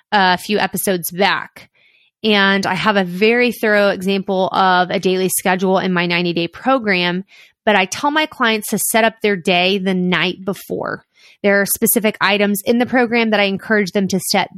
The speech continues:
bedside for both success in their nighttime and morning routines. However, we can apply this same approach on this episode, and I'm gonna give you guys a few things to do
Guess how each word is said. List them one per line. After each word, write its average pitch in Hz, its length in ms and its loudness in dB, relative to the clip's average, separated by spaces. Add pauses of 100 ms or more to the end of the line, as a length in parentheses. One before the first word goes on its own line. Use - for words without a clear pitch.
(160)
bedside 254 720 0
for 214 200 -4
both 202 240 0
success - 440 -2
in 226 80 -2
their 185 140 0
nighttime 185 580 -2
and 196 240 0
morning 185 360 0
routines. 180 600 -6 (760)
However, 220 520 2
we 208 240 -2
can 226 140 0
apply 208 420 0
this 190 160 -2 (140)
same 214 200 2
approach 196 520 -2 (120)
on 196 180 0
this 190 120 0 (100)
episode, 202 440 0
and 190 100 0
I'm 185 80 0
gonna 185 160 -2
give 208 220 0
you 226 160 -2
guys 190 320 2
a 180 40 -2
few 208 280 -4
things 196 380 -2
to 196 120 -6
do 185 560 0